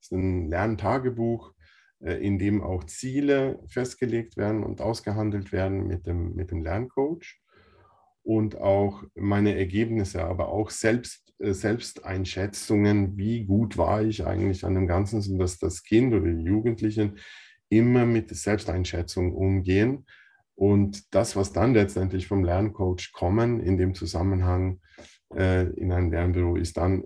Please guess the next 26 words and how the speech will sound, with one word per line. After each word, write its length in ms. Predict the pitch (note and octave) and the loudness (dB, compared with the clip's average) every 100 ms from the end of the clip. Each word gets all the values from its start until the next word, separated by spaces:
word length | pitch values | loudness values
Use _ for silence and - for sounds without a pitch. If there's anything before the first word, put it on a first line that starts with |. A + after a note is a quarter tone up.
| - | -6
ähm, 440 | G2 F#2 F2+ F#2 | -2 0 0 0
ein 200 | - E2+ | -2 -4
zusätzliches 680 | - B2 A2+ G2+ F2+ E2+ D#2 | -4 -2 -2 0 -2 -2 -4
Feedback 440 | - G2 F#2+ F2+ - | -4 -4 0 -2 -2
über 420 | F2+ F2+ F2+ F2+ _ | -2 0 0 -4 _
und 100 | F#2 | -4
vor 140 | F2 F2 | 0 0
allem, 460 | F#2+ F#2 F2+ F2 - | 2 2 0 -2 -4
ähm, 600 | F2 E2+ E2+ E2 E2 - - - _ _ _ - | -2 -2 -2 -2 -4 -8 -14 -16 _ _ _ 2
Handreichung 720 | A2+ A2+ E2+ E2+ - G2+ F2+ | 4 6 6 4 2 2 2
dafür, 520 | F2 - F#2+ F#2 F#2 | 0 -2 -2 -2 -2
wie 160 | G2+ | -4
kann 220 | G2+ G2 G2+ | 0 2 2
ich 140 | - | -2
bestimmte 420 | F2+ - G#2 G2+ | -6 0 0 -2
Themen, 240 | - F2+ E2+ | -2 0 2
die 80 | |
ich 140 | E2+ - | -2 -2
vielleicht 260 | F2 E2 | -2 0
doch 180 | - - | -2 -2
nicht 140 | G2 - | -4 -2
so 100 | F2 | -4
gut 200 | F2+ - | -6 -2
gemacht 400 | E2 D#2+ D2+ D#2+ | -2 -2 -6 -6
habe, 240 | E2+ E2+ | -6 -6
verbessern. 480 | - - - - | -8 -8 -8 -10